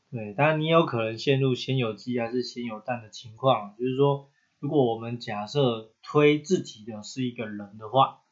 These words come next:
<clears throat> 那如果没有人推自己的话，还有谁可以把自己给吸引过去呢？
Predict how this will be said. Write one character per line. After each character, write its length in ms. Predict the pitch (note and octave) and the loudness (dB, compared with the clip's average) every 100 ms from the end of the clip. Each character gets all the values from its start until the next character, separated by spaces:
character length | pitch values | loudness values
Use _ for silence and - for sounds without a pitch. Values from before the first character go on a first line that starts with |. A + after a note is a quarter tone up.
| _ _ _ | _ _ _
<clears throat> 720 | - C#3+ - _ _ _ _ | -4 -4 -6 _ _ _ _
那 140 | - A#3 | 0 2
如 120 | G#3+ | 6
果 140 | F#3 | 6
没 140 | B2 F#3+ | 8 8
有 100 | B2+ | 6
人 180 | A2 | 4
推 240 | B2+ E3 F3 | -4 0 2
自 140 | F3+ | 0
己 140 | C3 A2+ | -6 -6
的 120 | A2+ | -2
话， 200 | C3 A#2 | 0 0
还 160 | A#2 | -2
有 100 | C#3 | -4
谁 360 | A2 - - C3+ A#2+ - | -6 -12 -16 -20 -20 -4
可 100 | C3+ | 0
以 60 | |
把 160 | C3+ G#2+ | 0 -2
自 240 | F#2+ C3+ | -8 -14
己 320 | A#2+ - D3 - | -16 -18 -20 -14
给 280 | B2+ C3+ D#3 _ _ _ _ _ _ _ _ _ _ _ _ | -12 -12 -14 _ _ _ _ _ _ _ _ _ _ _ _
吸 220 | - - | -10 -4
引 80 | C#3+ | -2
过 160 | B2+ C#3 | 2 2
去 140 | C3+ | 4
呢？ 240 | D3 C#3 | 4 2